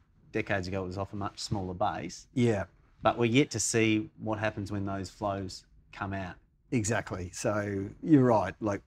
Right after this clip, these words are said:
Speaker 2: in previous, um, sort of market, uh, phases and so forth, yes, we've seen money come out of passive, but as I said before, passive didn't own as much of the
Speaker 1: Yeah.
Speaker 2: market as it does now. I think the same is true on the flip side. So,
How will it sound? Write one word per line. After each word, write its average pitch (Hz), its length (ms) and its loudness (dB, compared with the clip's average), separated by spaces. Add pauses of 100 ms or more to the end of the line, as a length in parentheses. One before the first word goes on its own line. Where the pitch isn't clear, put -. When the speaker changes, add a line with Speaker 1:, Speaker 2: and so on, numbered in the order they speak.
Speaker 2:
in 104 140 0
previous, 98 720 2
um, 90 480 -4
sort 90 140 -6
of 90 80 -2
market, 92 420 -4 (460)
uh, 90 440 -4 (300)
phases 92 460 -2
and 92 100 -6
so 92 200 -4
forth, 95 460 -8
yes, 95 380 -6
we've 90 160 -8
seen 87 460 -8 (400)
money 85 240 -6
come 82 220 -8
out 90 200 -6
of 90 140 -10
passive, 85 500 -10
but 85 160 -8 (680)
as 92 100 -6
I 90 40 -2
said 90 180 -4
before, 82 360 -8
passive 90 560 -4
didn't 87 280 -8 (100)
own 98 340 -6
as 87 120 -8
much 90 240 -8
of 87 100 -12
the 92 80 -8
Speaker 1:
Yeah. 98 180 0
Speaker 2:
market 87 260 -4
as 87 120 -8
it - 100 -14
does 87 260 -10
now. 90 300 -10 (760)
I 113 80 6
think 160 160 12
the 135 60 0
same 113 320 2
is 104 120 -2
true 110 280 2
on 101 100 -4
the 92 60 -6
flip - 260 -4
side. 90 360 -2
So, 95 440 -2